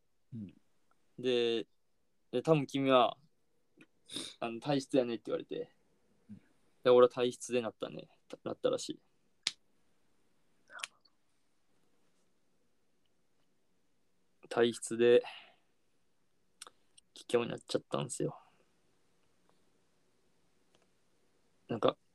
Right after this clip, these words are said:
Speaker 2: しんどかったよ。初めて入院やったしね。
Speaker 1: そうですか。
Speaker 2: で、まあ、入院中はすることもなく、マジで。
Speaker 1: うん。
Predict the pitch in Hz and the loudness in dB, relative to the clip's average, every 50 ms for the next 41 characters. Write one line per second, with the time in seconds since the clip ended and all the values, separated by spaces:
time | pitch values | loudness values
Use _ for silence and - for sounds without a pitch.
0 | _ - - - - - 131 131 131 135 156 156 139 - - 90 95 - - - | _ -8 -6 -4 -2 0 2 6 12 12 12 12 12 8 4 6 6 6 4 0
1 | - - 123 131 180 185 175 - 117 113 110 110 110 107 - - - - - - | 0 0 2 6 8 6 6 6 4 0 2 2 0 0 -2 -6 -10 -8 -8 -10
2 | - - - _ _ _ _ _ _ _ _ _ _ _ _ _ _ _ _ _ | -10 -14 -18 _ _ _ _ _ _ _ _ _ _ _ _ _ _ _ _ _
3 | _ _ _ _ _ _ _ _ _ _ _ _ _ _ _ _ _ _ _ _ | _ _ _ _ _ _ _ _ _ _ _ _ _ _ _ _ _ _ _ _
4 | - _ _ _ _ _ _ _ _ _ _ _ _ _ _ _ _ _ _ _ | -20 _ _ _ _ _ _ _ _ _ _ _ _ _ _ _ _ _ _ _
5 | _ _ _ _ _ _ - - _ _ - - - - - - - - - - | _ _ _ _ _ _ -20 -20 _ _ -20 -20 -20 -20 -20 -18 -18 -16 -18 -18
6 | - - - - - - 127 127 123 120 117 117 113 - - - - 113 113 107 | -20 -20 -20 -18 -8 -2 4 6 8 8 10 8 8 6 2 -4 -4 -2 -2 -2
7 | 80 - - _ - - - - _ _ - 135 147 170 190 185 175 156 - 165 | -2 -4 -10 _ -20 -20 -20 -20 _ _ 0 4 6 6 6 6 4 4 6 6
8 | 160 160 - - - - - 185 196 190 202 - 160 127 117 120 127 - - 127 | 6 6 4 0 -6 -8 -8 -8 -6 -4 -2 -2 -2 -2 -2 -8 -10 -10 -10 -12
9 | 110 117 117 120 - 107 120 - - - - _ _ _ _ _ _ _ _ _ | -10 -10 -10 -10 -10 -8 -10 -10 -10 -10 -20 _ _ _ _ _ _ _ _ _
10 | _ _ _ _ - 143 127 123 120 117 | _ _ _ _ -10 -8 -8 -8 -8 -10